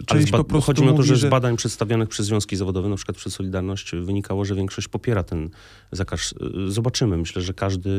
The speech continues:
Speaker 2: mm, mówiąc kolokwialnie, to wyjdzie w praniu. E, ja, mm, pracowałem, w związku z tym też pomieszkiwałem przez lata w krajach, e, w których, e, e,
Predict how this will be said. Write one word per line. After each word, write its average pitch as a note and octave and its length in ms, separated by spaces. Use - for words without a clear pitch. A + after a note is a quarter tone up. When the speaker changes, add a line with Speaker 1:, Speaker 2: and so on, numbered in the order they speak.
Speaker 2:
mm, F2+ 840
mówiąc G2+ 260
kolokwialnie, G2 440
to G2 100
wyjdzie G2+ 200
w F#2+ 100
praniu. F2+ 360
E, - 40
ja, F2+ 480
mm, F2 180
pracowałem, F#2+ 1000
w - 60
związku E2+ 280
z - 60
tym E2 140
też - 160
pomieszkiwałem F2 800
przez - 520
lata E2+ 260
w E2+ 100
krajach, E2+ 600
e, D#2+ 40
w - 80
których, F2 540
e, F2+ 60
e, - 0